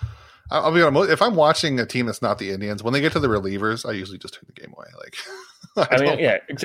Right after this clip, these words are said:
Speaker 2: I mean, unless it's someone with, like, a really killer bullpen who has, like, name, like,
Speaker 1: Right.
Speaker 2: who, who has a very impressive bullpen. You know, I mean, you know, I always liked watching Carter Capps pitch 'cause it was weird.
Speaker 1: Yeah.
Speaker 2: Um,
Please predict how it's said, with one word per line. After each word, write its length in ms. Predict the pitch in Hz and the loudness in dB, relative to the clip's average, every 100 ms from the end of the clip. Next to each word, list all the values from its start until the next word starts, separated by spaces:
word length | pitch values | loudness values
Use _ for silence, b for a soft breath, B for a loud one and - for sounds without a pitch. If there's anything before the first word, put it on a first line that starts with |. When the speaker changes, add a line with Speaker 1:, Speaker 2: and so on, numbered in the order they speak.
| - | -2
Speaker 2:
I 80 | 143 | 0
mean, 120 | 156 | 2
unless 260 | 170 175 139 | 2 2 0
it's 100 | 139 | -2
someone 200 | 135 117 | 0 2
with, 80 | |
like, 120 | 107 95 | 2 2
a 160 | 87 | -2
really 300 | 95 104 92 | 0 0 0
killer 320 | - 117 98 | -2 -2 -2
bullpen 460 | 90 95 98 95 92 | 0 -2 -2 -4 -6
who 100 | 90 | -4
has, 200 | 90 87 | -4 -6
like, 160 | 90 92 | -14 -10
name, 240 | 92 98 | -8 -6
like, 120 | 131 - | 0 2
Speaker 1:
Right. 120 | 151 | 4
Speaker 2:
who, 160 | 143 | 4
who 140 | 117 139 | 6 6
has 160 | 113 | 6
a 60 | 104 | 2
very 300 | 110 120 107 | 0 2 0
impressive 520 | 98 110 104 - 87 127 | 0 2 2 2 -2 4
bullpen. 480 | 147 - 90 85 | 4 4 -4 -8
You 60 | 101 | -4
know, 100 | 101 | -2
I 60 | 104 | -2
mean, 300 | 104 101 - _ _ _ _ _ - | -4 -8 -14 _ _ _ _ _ -6
you 60 | 117 | 0
know, 60 | |
I 60 | 92 | 2
always 160 | 107 101 | 2 2
liked 160 | 95 | 0
watching 300 | 98 - 80 | -2 -2 -6
Carter 300 | - 110 87 | -2 -2 -2
Capps 380 | - 101 101 - | -4 -2 -2 -6
pitch 320 | - 85 - | -10 -10 -10
'cause 140 | 92 90 | -16 -16
it 60 | |
was 120 | 90 | -18
weird. 500 | 85 98 92 82 92 _ _ _ _ - | -16 -10 -8 -8 -12 _ _ _ _ -18
Speaker 1:
Yeah. 100 | 57 - - | -16 -16 -14
Speaker 2:
Um, 120 | 80 | -10